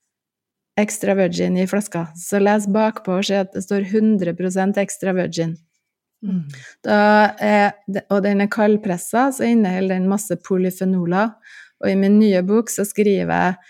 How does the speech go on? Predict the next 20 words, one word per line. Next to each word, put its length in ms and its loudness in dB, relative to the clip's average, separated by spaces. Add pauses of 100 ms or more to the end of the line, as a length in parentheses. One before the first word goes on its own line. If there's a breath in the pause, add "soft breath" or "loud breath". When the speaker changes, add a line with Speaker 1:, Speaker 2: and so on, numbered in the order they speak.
(260 soft breath)
Speaker 1:
om 400 4
hvor 160 0
viktig 400 -2
polyfenolene 960 0
er 80 -2
for 540 -2 (180)
å 160 -2
styrke 480 -2
de 160 -2
gode 220 -2
tarmbakteriene. 720 -4 (840 soft breath)
Eh, 580 0 (120)
og 160 -2
polyfenoler, 960 0
det 140 2 (100)
er 380 -2
jo 260 0
fargestoff 840 -4 (100)
og 80 -4
smaksstoff 800 -6